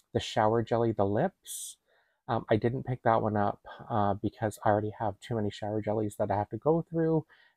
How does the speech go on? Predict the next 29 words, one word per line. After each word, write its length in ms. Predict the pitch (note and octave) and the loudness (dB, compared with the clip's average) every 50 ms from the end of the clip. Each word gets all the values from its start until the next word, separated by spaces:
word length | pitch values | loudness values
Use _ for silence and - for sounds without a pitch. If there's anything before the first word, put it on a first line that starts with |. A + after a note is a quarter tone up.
| _ - | _ 0
and 160 | C3+ A#2+ A#2+ | 2 4 4
I 80 | A2+ | 4
didn't 240 | A2+ A#2 A2 A2+ A#2+ | 4 4 2 2 2
wanna 180 | A2+ G#2 G#2 G2+ | 0 0 0 2
add 220 | G2 G#2 G2+ G2+ | 2 2 2 2
another 300 | G2 G2+ F#2 E2 - - | 2 -2 -4 -6 -6 -8
one. 280 | G#2 - - G#2+ B2 A#2 - _ _ _ - | -8 -8 -8 -10 -12 -16 -20 _ _ _ -6
Um, 180 | B2 A2 A#2 - | -4 -4 -4 -4
I 60 | A#2+ | -6
can't 220 | - - B2+ B2 B2 | -6 -4 -4 -2 -2
remember 300 | A2+ G#2+ G#2+ G#2+ G#2+ A2 | 0 0 0 0 0 -2
what 120 | A2+ - | -4 -4
the 60 | _ - | _ -4
scent 300 | - C3 B2 A#2 A2+ - | 0 0 2 0 0 0
was, 300 | C3+ B2 A#2+ B2 A#2 A#2 | 0 2 2 0 -2 -4
but 300 | - - G#2 G2+ - - - - - _ _ - | -2 2 2 2 2 0 -4 -20 -20 _ _ -6
I 60 | A2 A2+ | -4 -2
know 160 | C#3+ C3+ A2 | 0 0 -2
it 100 | - - | -2 -2
smelled 340 | - - G#2+ B2 D#3+ C3+ A2 | 0 2 4 4 4 4 0
nice. 440 | G#2 G2 G#2+ D3+ - - - - _ _ _ _ _ _ - - - | -2 -4 -4 -6 -8 -10 -14 -18 _ _ _ _ _ _ -12 4 6
Oh, 180 | C3+ A#2+ A2+ | 8 8 8
the 120 | G#2 G2+ A2 | 6 2 0
passion 420 | - - A#2+ A2 - - B2+ B2 | 2 4 4 4 2 0 -4 -4
fruit 320 | G#2+ - C3 A#2+ - - - | 0 2 2 0 0 2 2
delight, 600 | B2 G#2+ G2+ G#2+ G2+ G#2 A#2+ C#3 C#3+ - - - A2+ - | 2 2 2 2 0 0 0 -2 -4 -6 -10 -12 0 4
the, 300 | B2 A2 G2+ G2+ G2+ - _ _ _ _ _ _ _ - - _ _ _ | 4 4 4 4 0 -2 _ _ _ _ _ _ _ -20 -20 _ _ _
the 120 | - G2+ | 4 4
squidgy, 960 | G2 - - - _ - A#2+ G#2+ G#2 - A2+ A2+ G#2+ G#2 G#2 G#2 G#2 G#2 G#2+ | 4 4 -2 -2 _ 6 6 6 4 2 0 2 2 4 4 4 2 2 0